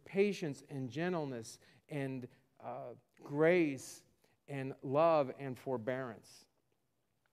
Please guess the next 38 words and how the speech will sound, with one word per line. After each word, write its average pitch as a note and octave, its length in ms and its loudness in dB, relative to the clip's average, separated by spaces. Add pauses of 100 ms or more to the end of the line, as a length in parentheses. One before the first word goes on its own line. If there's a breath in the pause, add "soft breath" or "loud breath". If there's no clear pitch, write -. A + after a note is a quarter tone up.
(360 soft breath)
And F3 100 2
then F#3+ 80 4
notice, F#3+ 400 8
um, C3 360 8 (480)
verses, D3+ 460 4
um, B2 320 2 (560)
verses D#3 320 0
four E3 380 6
through D3 200 -2
six. D#3+ 420 2
Notice D#3+ 300 2
he E3 140 0
kind E3+ 240 2
of, C#3+ 180 4
um, B2+ 280 4 (960)
he - 60 -20
kind C#4+ 180 6
of F#3 60 6
summar-, G#3 480 6 (120)
<clears throat> A3 160 2
summarizes F#3+ 680 12
all D#3 260 12
of C3 160 4
this, C3+ 520 4 (400 soft breath)
uh, C#3 300 4 (640)
with, D#3+ 380 0
uh, D3 180 6
these D#3+ 260 4
expressions D#3+ 840 4
in C#3+ 100 -2
verses D3 340 -2
four D#3 240 2
through D3+ 180 -4
six. E3+ 340 0
Notice F3+ 260 2
what D#3+ 160 2
it D3 80 0
says. C#3 360 4